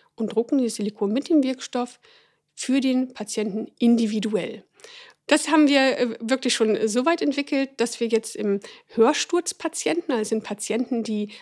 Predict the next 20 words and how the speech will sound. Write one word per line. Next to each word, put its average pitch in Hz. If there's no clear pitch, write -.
plötzlich, 311
ähm, 233
einseitig, 262
ähm, 220
nicht 240
mehr 190
hören 220
können, 339
ähm, 233
das 247
haben 254
wir 240
schon 254
in 226
dem 233
Patienten 254
ausprobiert, 302
im 208
individuellen 214
Heilversuch. 277